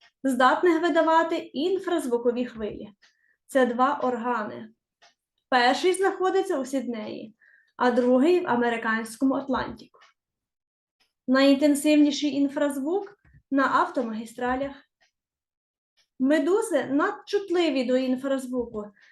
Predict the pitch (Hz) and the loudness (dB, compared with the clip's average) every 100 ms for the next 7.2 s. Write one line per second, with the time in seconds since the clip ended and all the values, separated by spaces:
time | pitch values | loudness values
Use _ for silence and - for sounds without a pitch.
0 | _ - 285 320 294 277 285 294 320 302 | _ 0 4 4 4 0 -2 -2 -2 2
1 | 277 269 277 285 254 247 240 - 302 359 | 4 4 2 0 0 0 -2 -2 0 0
2 | 359 370 277 254 247 247 247 233 233 220 | -2 -4 -6 -6 -4 -4 -4 -6 -10 -12
3 | 190 233 254 320 339 - 247 233 226 220 | -8 0 2 2 0 -6 -2 0 0 -2
4 | 220 220 240 - - - - _ _ _ | -4 -6 -6 -8 -12 -16 -20 _ _ _
5 | _ _ _ _ _ _ _ _ _ _ | _ _ _ _ _ _ _ _ _ _
6 | _ _ _ _ 254 254 254 392 359 330 | _ _ _ _ 2 2 4 2 4 4
7 | 320 320 | 2 0